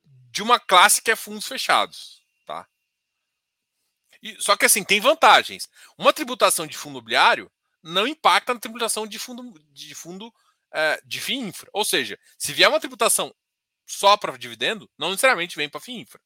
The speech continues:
E se vier uma tributação de infra, não vai pra de imobiliário. Agora, imobiliário e agro tão juntas, né? Tão, tão compartilhando da mesma, tão bebendo da mesma água. Se um vier, vem, não vem pro outro. Por isso que eu acho que o de-, o dividendo, eh,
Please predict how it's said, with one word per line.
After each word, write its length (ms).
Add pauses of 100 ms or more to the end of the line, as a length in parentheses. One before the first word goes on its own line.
(440)
E 140
se 100
vier 140
uma 120
tributação 540
de 180
infra, 220
não 140
vai 160
pra 100
de 60
imobiliário. 580 (420)
Agora, 440
imobiliário 500
e 40
agro 340
tão 200
juntas, 380
né? 220 (100)
Tão, 220
tão 400 (100)
compartilhando 800
da 140
mesma, 420 (640)
tão 180
bebendo 460
da 100
mesma 300
água. 440 (220)
Se 180
um 120
vier, 280
vem, 200
não 180
vem 140
pro 140
outro. 300 (380)
Por 140
isso 180
que 80
eu 80
acho 160
que 80
o 60
de-, 240
o 160
dividendo, 600 (720)
eh, 220